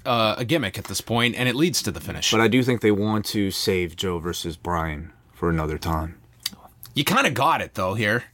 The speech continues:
Speaker 1: I mean, it was, you, you got a,
Speaker 2: A triple threat.
Speaker 1: you got a submission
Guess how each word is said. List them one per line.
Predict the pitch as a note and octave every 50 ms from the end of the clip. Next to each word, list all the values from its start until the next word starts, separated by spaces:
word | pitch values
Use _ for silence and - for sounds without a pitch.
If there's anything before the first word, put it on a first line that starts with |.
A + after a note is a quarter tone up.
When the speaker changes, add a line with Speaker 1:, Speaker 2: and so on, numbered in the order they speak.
| _ _ -
Speaker 1:
I | - G#2
mean, | A2+ A#2+ A#2 A#2
it | A#2+
was, | A2 A2+ A2+ A2 - G2+
you, | C3+ D#3
you | E3 D#3 E3+
got | G3 G#3 G#3
a, | F3
Speaker 2:
A | E3 D#3
triple | C#3 G#2+ - F#2+ F2
threat. | - - E2 E2
Speaker 1:
you | D2+
got | F#3
a | F3 -
submission | - D#3+ C#3+ G3 A#3 - - E2+